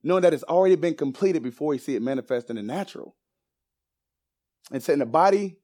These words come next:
of sin might be done away with, that we should no longer be slaves to sin. In this newness of life, through identifying and burying the old man,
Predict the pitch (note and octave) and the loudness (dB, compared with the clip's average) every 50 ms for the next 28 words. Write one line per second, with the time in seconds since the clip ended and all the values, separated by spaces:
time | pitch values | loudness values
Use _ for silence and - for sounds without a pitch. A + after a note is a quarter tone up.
0 | _ _ - B2+ C3 C3 - - G3 F#3 E3 D#3 D3+ - C3 B2+ A#2+ C#3 D#3+ E3+ | _ _ -6 -4 -4 -4 -2 -2 -2 0 2 2 0 0 0 -4 -4 -2 -2 -2
1 | D#3+ D#3 D#3+ D#3 D3 B2 G2 D2+ - - _ _ _ _ _ _ _ _ _ _ | -2 0 0 0 0 0 -2 -8 -10 -12 _ _ _ _ _ _ _ _ _ _
2 | _ _ _ _ _ _ _ _ _ _ _ - C3 C3 C#3+ D3 C#3+ - B2+ B2 | _ _ _ _ _ _ _ _ _ _ _ -2 0 2 2 0 0 -2 -4 -2
3 | C3+ C#3+ D3+ D3+ D3 C#3 C3+ C3 - - C#3 C3+ C#3 C#3 C3+ A#2+ - - A#2+ G2+ | 0 0 0 -2 -4 -4 -6 -6 -4 0 0 0 0 -2 -4 -14 -10 -10 -10 -10
4 | G2 _ _ _ _ _ _ _ _ _ _ _ _ _ _ _ _ _ _ _ | -10 _ _ _ _ _ _ _ _ _ _ _ _ _ _ _ _ _ _ _
5 | _ _ _ _ _ _ - B2+ C3+ D#3 F#3 F#3 D#3+ D#3+ E3+ F#3+ G#3+ G#3+ G3+ G3 | _ _ _ _ _ _ -8 -4 0 0 0 0 0 0 0 0 0 -2 -4 -4
6 | - F#3 D#3+ D#3 F3+ - - - - - - _ _ _ _ _ _ _ _ _ | -4 -4 -2 0 -2 0 -2 -4 -6 -6 -12 _ _ _ _ _ _ _ _ _
7 | _ _ _ _ _ _ _ _ _ _ _ _ _ _ _ _ _ _ _ _ | _ _ _ _ _ _ _ _ _ _ _ _ _ _ _ _ _ _ _ _
8 | _ _ _ - _ _ _ - D#3+ F3 F3 E3 D3+ C3+ A#2+ A2+ A2+ _ _ _ | _ _ _ -20 _ _ _ 0 4 4 6 6 4 2 0 -4 -8 _ _ _
9 | _ _ _ _ _ - C3+ C3+ B2+ B2 D3+ G#3+ A#3+ A3+ E3 - C#3 C3 B2 G#2 | _ _ _ _ _ -2 0 0 0 2 0 2 2 2 0 0 0 -2 -2 -2
10 | G2+ F2+ - - - B2 A2+ A2 G#2 E3 F#3+ G#3 G#3+ G#3+ G#3 G#3 G#3 G3+ G3+ G3 | -8 -10 -12 -10 -8 -6 -6 -2 0 2 4 4 2 2 0 -2 -4 -4 -6 -8
11 | - _ _ _ _ _ _ _ _ _ _ _ _ _ _ _ _ _ - C3 | -12 _ _ _ _ _ _ _ _ _ _ _ _ _ _ _ _ _ -4 -4
12 | A#2+ C#3+ E3+ G3+ A3 A#3 G3 - F3 G3 G3+ F#3 C#3+ A2 G2+ - - | -2 0 2 2 2 2 0 0 0 2 2 2 0 -4 -8 -14 -20